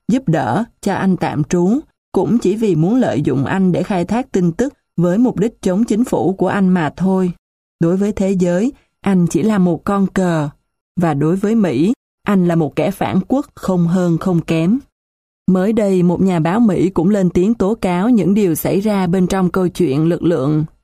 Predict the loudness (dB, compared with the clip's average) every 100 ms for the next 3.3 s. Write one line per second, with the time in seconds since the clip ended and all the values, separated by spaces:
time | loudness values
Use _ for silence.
0 | _ _ -4 -2 0 0 2 0 0 -4
1 | -6 _ _ -2 0 0 0 0 2 2
2 | 0 0 0 0 0 -2 -2 -4 -2 -4
3 | -2 0 0